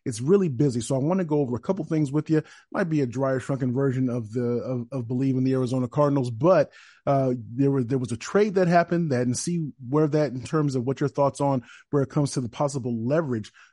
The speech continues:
for the Arizona Cardinals in the upcoming draft, and also some of the, the, the comings and goings where it comes to free agency that might give us maybe some type of indication on what this new regime plans on doing, especially with Kyler Murray,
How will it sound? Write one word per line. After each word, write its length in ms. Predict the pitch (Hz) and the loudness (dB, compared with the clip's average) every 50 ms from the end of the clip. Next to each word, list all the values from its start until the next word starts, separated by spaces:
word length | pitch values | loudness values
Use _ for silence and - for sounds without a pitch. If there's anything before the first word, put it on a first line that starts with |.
| _ - | _ -8
for 220 | - 151 151 143 | -2 0 0 0
the 200 | 123 131 131 131 | 2 0 0 0
Arizona 400 | 131 131 127 110 123 123 120 117 | 0 -2 -2 -2 -2 -4 -4 -4
Cardinals 460 | - 135 131 127 117 120 123 123 113 | -4 -4 -4 -2 -2 -2 -4 -4 -6
in 180 | - 135 131 120 | -6 -6 -4 -4
the 220 | 123 123 120 123 | -2 -2 -2 -2
upcoming 360 | 117 117 - 143 127 120 120 | -4 -4 -4 -4 -4 -2 -4
draft, 320 | 107 117 123 127 123 113 135 | -4 -4 -2 -2 -2 -2 -2
and 80 | 135 | -4
also 400 | 147 160 185 - - 175 165 160 - - - - _ - | -4 -4 -6 -4 0 0 0 0 -2 -8 -20 -20 _ -10
some 220 | - - 185 180 | -2 0 0 2
of 80 | 170 151 | 2 0
the, 380 | 151 147 135 135 139 131 - - - - _ _ _ _ - 127 | 0 0 0 -2 -2 -4 -6 -8 -14 -20 _ _ _ _ -12 -6
the, 340 | 120 139 131 127 127 123 | -4 -2 0 0 0 -2
the 360 | 113 110 123 117 117 113 113 - - | -2 -2 -4 -2 -2 -4 -6 -8 -8
comings 340 | - - 170 175 165 156 147 | -4 -2 0 0 0 0 0
and 100 | 143 131 | -2 0
goings 400 | - 113 139 143 139 139 127 117 | 0 0 0 2 0 0 -2 -2
where 140 | 120 120 120 | -2 -2 -2
it 80 | 117 | -4
comes 240 | - - 139 131 123 - | -4 -4 -6 -4 -4 -6
to 40 | 123 | -10
free 240 | - - 139 131 131 | -8 -4 -2 0 0
agency 500 | 131 123 127 117 - - 131 123 117 - - - - _ | 0 -2 -2 -6 -6 -4 -4 -4 -4 -6 -12 -20 -16 _
that 100 | - 135 | -4 -2
might 260 | 127 156 190 214 185 165 | -2 -2 -2 -2 -4 -4
give 200 | 175 185 165 165 | -2 -2 0 0
us 300 | 160 151 - - - - | 0 0 -2 -6 -6 -6
maybe 240 | 139 151 151 147 | -4 -4 -2 -2
some 180 | 143 - 156 156 | -2 -2 -2 -2
type 200 | - 160 151 135 | 0 -2 -2 -2
of 100 | 131 120 | -2 -4
indication 560 | 135 131 127 123 - 139 139 131 - 139 127 | -2 -2 -2 -4 -4 -4 -4 -4 -2 -4 -2
on 200 | 120 117 117 113 - - - - _ - | -2 -2 -4 -6 -8 -12 -20 -20 _ -8
what 220 | 131 135 151 151 - | -2 0 0 0 0
this 220 | - 139 113 127 | -2 -2 -2 0
new 180 | 143 147 151 143 | 0 2 2 2
regime 460 | 131 131 120 107 120 143 147 143 131 | 0 -2 -4 -2 -2 0 0 0 -2
plans 340 | - 143 131 127 120 110 123 | -2 -4 -4 -4 -4 -4 -4
on 160 | 117 113 107 | -4 -4 -4
doing, 380 | 101 127 127 127 123 120 120 | -4 -2 -2 -2 -2 -2 -2
especially 380 | 117 - - 147 147 - - 131 | -4 -4 -4 -6 -6 -4 -6 -6
with 200 | 117 123 117 - | -4 -4 -6 -6
Kyler 300 | - - 131 127 123 117 | -6 -6 -4 -4 -2 -2
Murray, 400 | 120 123 123 120 120 117 117 | -2 -2 -2 -2 -2 -4 -4